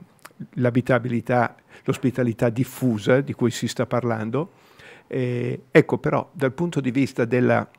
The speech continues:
dell'abitare nella città, eh, noi dobbiamo vedere, rispondiamo a quel particolare problema oppure vediamo questa situazione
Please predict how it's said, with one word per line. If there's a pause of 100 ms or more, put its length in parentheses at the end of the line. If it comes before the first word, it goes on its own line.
(440)
dell'abitare
nella
città, (240)
eh, (100)
noi
dobbiamo
vedere,
rispondiamo
a
quel
particolare
problema (440)
oppure
vediamo
questa (200)
situazione